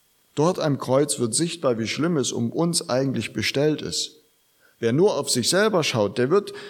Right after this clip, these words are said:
das vielleicht gar nicht so empfinden. Der wird vielleicht empfinden, nein, ich bin eigentlich so ganz anständig, ganz vorzeigbar. Der wird wie die Leute vom Anfang sagen, nee, so schlimm bin ich doch nicht. Ich habe immer meine Familie versorgt und ich habe immer gebetet und so.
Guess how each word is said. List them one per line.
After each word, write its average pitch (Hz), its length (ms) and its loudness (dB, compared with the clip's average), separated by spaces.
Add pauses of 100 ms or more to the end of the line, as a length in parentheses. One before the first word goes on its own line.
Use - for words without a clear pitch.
das 156 160 0
vielleicht 143 300 0
gar 165 160 0
nicht 170 140 0
so 175 100 0
empfinden. 170 400 0
Der 131 120 2
wird 170 140 0
vielleicht 147 380 0
empfinden, 147 500 -2 (160)
nein, 170 260 2
ich 160 140 -2
bin 180 160 0
eigentlich 165 460 0
so 170 160 0
ganz 165 260 0
anständig, 175 680 0
ganz 147 220 0
vorzeigbar. 110 920 0 (1700)
Der 131 140 4
wird 185 240 2
wie 220 120 6
die 190 140 4
Leute 185 380 6
vom 147 200 0
Anfang 180 420 2
sagen, 160 560 4 (600)
nee, 127 160 4
so 143 160 0
schlimm 170 280 0
bin 214 140 2
ich 226 160 0
doch 120 160 -2
nicht. 95 400 -6
Ich 147 120 0
habe 180 160 -2
immer 185 160 2
meine 147 260 0
Familie 165 480 0
versorgt 143 640 0
und 117 200 -4
ich 120 100 -2
habe 123 160 -2
immer 127 180 0
gebetet 113 600 -4
und 92 160 -4
so. - 240 -8